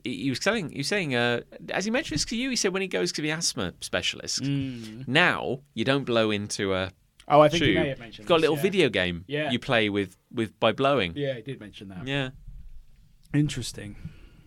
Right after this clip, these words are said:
Speaker 1: Anyway, you got a love.
Speaker 2: I have got a love.
Speaker 1: Yeah,
Speaker 2: It's
Speaker 1: tell
Speaker 2: gonna
Speaker 1: me.
Speaker 2: be, it's gonna be quite a low bar, I'll be
Speaker 1: Okay.
Speaker 2: honest with you.
Speaker 1: Well, who cares?
Speaker 2: That's fine.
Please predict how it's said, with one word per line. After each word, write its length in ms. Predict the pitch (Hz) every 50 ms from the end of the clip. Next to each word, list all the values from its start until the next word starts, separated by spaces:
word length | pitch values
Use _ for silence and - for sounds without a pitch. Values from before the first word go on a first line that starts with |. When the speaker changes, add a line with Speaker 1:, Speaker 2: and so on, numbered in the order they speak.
| - - - - - - - -
Speaker 1:
Anyway, 320 | 160 180 165 120 92 -
you 60 | - 165
got 100 | 185 185
a 40 | 156
love. 260 | 131 101 110 - - - - - - - - - - - - -
Speaker 2:
I 60 | 156
have 120 | 180 190
got 140 | 175 156 135
a 20 | 123
love. 340 | 120 117 107 104 - - - -
Speaker 1:
Yeah, 160 | 175 165 135
Speaker 2:
It's 100 | - -
Speaker 1:
tell 80 | 165 170
Speaker 2:
gonna 120 | 226 233 233
Speaker 1:
me. 80 | 226
Speaker 2:
be, 100 | 180 196 190
it's 80 | -
gonna 120 | - 196 190
be 80 | 190
quite 280 | 175 - 175 165 160 139
a 40 | 147
low 240 | 147 151 147 143
bar, 460 | 127 139 143 131 110 95 85 95 92 - - -
I'll 80 | 381 -
be 40 |
Speaker 1:
Okay. 120 | - - -
Speaker 2:
honest 200 | - 120 - -
with 100 | 101 -
you. 60 | -
Speaker 1:
Well, 280 | 453 466 427 123 92 -
who 120 | - 139
cares? 400 | - - 170 165 110 87 - - - -
Speaker 2:
That's 140 | - 151 143
fine. 200 | - 156 131 -